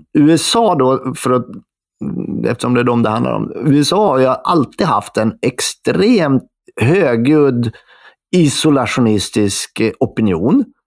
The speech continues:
som alltid har sagt, "Nej, vi ska inte lägga oss i vad andra länder gör." Men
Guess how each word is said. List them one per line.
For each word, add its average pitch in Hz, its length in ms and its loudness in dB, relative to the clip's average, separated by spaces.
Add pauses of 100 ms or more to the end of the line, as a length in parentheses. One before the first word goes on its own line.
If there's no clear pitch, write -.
(140)
som 147 440 -4
alltid 165 480 -2
har 294 140 0
sagt, 101 380 -6
"Nej, 247 320 0
vi 214 160 2
ska 190 180 -2
inte 180 240 0
lägga 156 280 2
oss 143 140 0
i 139 120 2
vad 123 120 0
andra 113 240 0
länder 101 360 0
gör." 85 300 0 (880)
Men 208 680 2